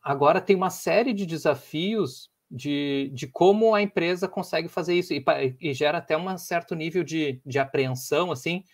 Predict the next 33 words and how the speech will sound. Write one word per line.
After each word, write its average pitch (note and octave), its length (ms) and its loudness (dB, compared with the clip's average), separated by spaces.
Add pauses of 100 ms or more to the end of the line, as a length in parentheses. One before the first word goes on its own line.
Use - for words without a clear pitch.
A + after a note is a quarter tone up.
(680)
da, B2+ 300 -2
da, C3+ 220 -8
de B2 220 -10
uma B2+ 140 -2
instituição B2+ 420 -6
financeira C#3 680 2
ou B2 80 2
de B2+ 80 -8
uma, A#2 380 -4 (100)
de A#2+ 140 -10
alguém B2 260 -2
que B2+ 80 -6
atue C3 220 -2
no C3+ 80 -2
mercado A#2+ 360 -2
financeiro, C#3 540 -2
de C3+ 120 -6
conseguir F3 440 -4
fazer F#3 240 2
isso G3+ 160 -2
rápido. - 500 -4 (800)
Porque C3+ 240 2
se - 140 -4
ele E3 220 2
não E3+ 120 0
tá F#3 140 2
fazendo, D#3 300 2
alguém D#3+ 180 2
tá C4+ 100 -4
fazendo, G#2+ 400 -6 (360)
né? C3+ 360 -6
Alguém A#2+ 320 -2
tá, E3 360 -2